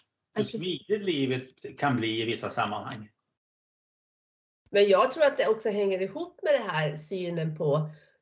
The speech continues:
Speaker 3: äldre och åldrandet, att man kan, det, det är väldigt lätt att säga så här:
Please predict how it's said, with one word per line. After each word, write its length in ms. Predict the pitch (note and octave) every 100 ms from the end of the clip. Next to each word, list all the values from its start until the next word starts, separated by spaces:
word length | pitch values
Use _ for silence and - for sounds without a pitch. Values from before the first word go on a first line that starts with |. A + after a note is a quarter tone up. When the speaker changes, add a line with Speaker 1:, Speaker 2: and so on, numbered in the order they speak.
| _ -
Speaker 3:
äldre 560 | G#3+ F#3 F3+ E3+ E3+ D#3+
och 320 | E3 - A3
åldrandet, 800 | F#3+ E3+ D#3+ E3 E3 D3+ D3+ D#3
att 160 | F3 -
man 200 | E3+ D#3
kan, 400 | F3 D#3+ D#3 F3
det, 160 | F3+ -
det 200 | G3 G3
är 160 | F#3+
väldigt 300 | G3 F3+ F3+
lätt 320 | B3 D4 D4 C#4+
att 80 |
säga 320 | C4+ G3+ F3+ D#3
så 120 | D#3+
här: 120 | D#3+